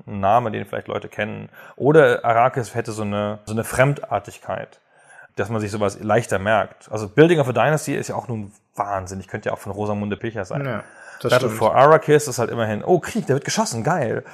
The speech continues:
Speaker 1: Oh, sch-, schießen tue ich auch gern. Mit Panzern oder mit Gewehren? Ja.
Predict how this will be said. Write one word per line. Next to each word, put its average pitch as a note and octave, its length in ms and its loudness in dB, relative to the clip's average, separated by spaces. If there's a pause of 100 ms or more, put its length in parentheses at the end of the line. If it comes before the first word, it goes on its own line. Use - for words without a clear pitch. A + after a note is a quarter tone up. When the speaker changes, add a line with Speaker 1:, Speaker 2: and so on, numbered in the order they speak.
(140)
Speaker 1:
Oh, C#3 260 0
sch-, A2+ 300 -8
schießen G3+ 360 -4
tue C#3 100 -2
ich A#2 100 -4
auch G#2 200 -2
gern. - 280 -10 (280)
Mit - 160 -12
Panzern C3+ 380 -4
oder D3 120 2
mit D#3 140 -4
Gewehren? C#3 560 0 (520)
Ja. G2+ 200 -2